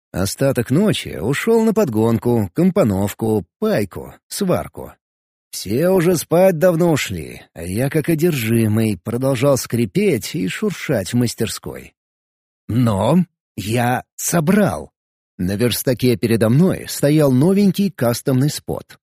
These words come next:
Пока еще не подключенный и не настроенный, но уже почти готовый. Из-за Даркрона броня спота получилась темно-серой,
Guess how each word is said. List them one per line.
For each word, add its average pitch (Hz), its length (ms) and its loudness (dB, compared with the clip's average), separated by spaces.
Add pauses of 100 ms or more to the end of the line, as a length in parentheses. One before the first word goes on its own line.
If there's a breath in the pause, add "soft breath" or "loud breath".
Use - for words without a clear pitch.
(220)
Пока 95 380 -6
еще 139 340 -2
не 165 140 0
подключенный 147 880 0
и 117 220 -2
не 127 100 2
настроенный, 143 840 0 (100)
но 226 480 -4
уже 190 400 2
почти 165 400 -2
готовый. 76 720 -6 (520)
Из-за 120 320 0
Даркрона 120 680 0
броня 170 420 2
спота 208 340 0
получилась 190 640 0
темно-серой, 185 840 -2